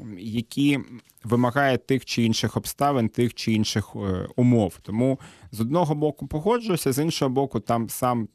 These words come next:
тон, е, повідомлення був таким дещо провокативним. Тобто це дійсно,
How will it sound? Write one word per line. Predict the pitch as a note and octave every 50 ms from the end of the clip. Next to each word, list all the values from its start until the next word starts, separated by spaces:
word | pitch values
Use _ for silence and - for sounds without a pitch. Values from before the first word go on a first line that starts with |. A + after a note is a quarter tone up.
| _ _
тон, | - C3+ C3 B2+ A#2 G#2+ G#2 - - -
е, | G#2 G2+ G2
повідомлення | - A#2 A2 A2+ A#2 B2 C#3 C3+ C3 A#2+ G#2+ G#2 G#2+ G2+ G2 F#2+ -
був | - G#2 A#2 A2+ -
таким | - G#2 - - A#2 A2+ G#2+
дещо | G#2+ A2+ A2+ - - A#2 G#2+
провокативним. | - A#2 A#2+ A#2 A#2+ - - B2+ - - D4+ D#4 D4 A#3 D3+ C3
Тобто | - - A#2+ - - -
це | - - - A#3+
дійсно, | F3 C#3 D#3 F3 F3+ - - D#3 C#3+ B2+